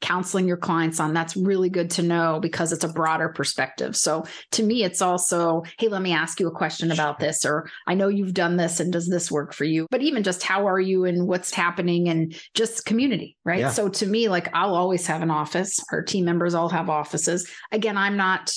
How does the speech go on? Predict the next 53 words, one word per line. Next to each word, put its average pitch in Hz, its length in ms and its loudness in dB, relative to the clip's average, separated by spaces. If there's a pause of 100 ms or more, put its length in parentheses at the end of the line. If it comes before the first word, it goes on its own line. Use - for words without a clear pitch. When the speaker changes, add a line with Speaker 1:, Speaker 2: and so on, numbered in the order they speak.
(140)
Speaker 1:
downing 180 400 2
the 170 80 0
people 175 320 -2
that 165 180 -2
don't, 175 320 -2
but 175 100 0
I 165 60 2
think 175 240 -2
if 160 100 -2
you 175 140 0
don't 185 320 -2
have 170 300 0
an 160 160 0
office, 143 500 -2 (300)
if 170 180 -2
you 185 80 -2
don't 170 220 -2
at 180 80 0
least 180 160 0
stop 151 300 -2
Speaker 2:
Go 214 60 2
Speaker 1:
in 214 60 2
the 185 100 0
Speaker 2:
away. 156 160 2
Speaker 1:
office 151 360 -4
or 180 80 0
go 185 180 2
try 180 180 -2
to 170 60 0
work 170 300 0
from 151 160 -2
a 151 40 -4
conference 196 520 -2
room 160 140 2
in 160 40 2
the 156 100 0
office, 147 440 0
or 185 420 2 (560)
look, 226 200 0
if 196 200 -4
there's 170 340 0
five 175 340 2
or 175 60 2
six 180 280 0
of 175 80 0
us 175 140 0
that 165 140 0
are 165 80 2
in 156 100 0
text - 280 -4
groups 196 280 0
that 175 160 0
are 165 200 2